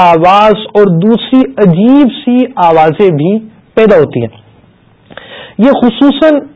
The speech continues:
رات میں آواز پیدا کرتا اور دوسرے خوبصورت آوازیں نکالنے والے پرندوں کے ساتھ بھی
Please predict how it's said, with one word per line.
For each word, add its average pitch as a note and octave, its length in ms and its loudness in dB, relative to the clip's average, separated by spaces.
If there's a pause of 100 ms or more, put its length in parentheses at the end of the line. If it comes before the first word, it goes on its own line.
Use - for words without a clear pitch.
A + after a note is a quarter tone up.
(380)
رات A#3 540 2
میں G#3+ 260 2 (640)
آواز G#3 300 2
پیدا G3 280 2
کرتا D3+ 260 0 (220)
اور A3 120 2 (240)
دوسرے A3 540 0 (160)
خوبصورت A3 580 -2 (140)
آوازیں F3 400 2
نکالنے F3 460 0
والے F3+ 180 2 (140)
پرندوں F3 460 0
کے D#3 160 -2
ساتھ D3 260 -2
بھی A3 60 0